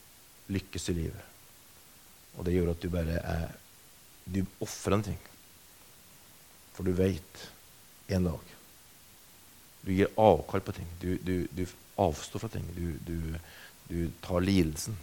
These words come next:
med søvnløshet og penger du ikke bruker på deg selv fordi at det ikke andre trenger det og så videre.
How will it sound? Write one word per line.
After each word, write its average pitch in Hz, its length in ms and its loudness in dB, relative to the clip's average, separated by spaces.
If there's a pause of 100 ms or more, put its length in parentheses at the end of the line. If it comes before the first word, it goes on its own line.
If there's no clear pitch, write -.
(380)
med 85 160 -4 (240)
søvnløshet 87 880 0
og 95 140 -16 (1080)
penger 87 320 4
du 92 80 2
ikke 92 160 -2
bruker 87 240 2
på - 100 0
deg 87 80 0
selv 85 300 0
fordi 82 180 0
at 82 140 -4
det 85 160 -2
ikke 82 320 -6
andre 85 240 0
trenger 82 240 0
det 78 60 -2
og - 20 -6
så 87 80 -2
videre. 85 220 -6